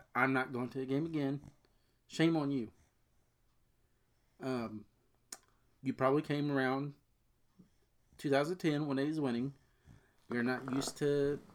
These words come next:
being around when we had some horrible teams.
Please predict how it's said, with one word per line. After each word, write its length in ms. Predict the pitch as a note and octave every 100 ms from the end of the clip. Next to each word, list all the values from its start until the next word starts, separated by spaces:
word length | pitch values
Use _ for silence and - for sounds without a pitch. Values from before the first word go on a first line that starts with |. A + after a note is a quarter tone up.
| C#3
being 220 | C#3 D#3
around 340 | D#3 C#3+ D3
when 240 | C#3+ D3 C#3 - - - _ _ _
we 180 | C3+ B2+
had 300 | B2+ A#2 B2
some 360 | - A#2+ G#2+ G#2
horrible 360 | C3+ D3 D3+ D3
teams. 420 | D3+ C3+ A#2 A2+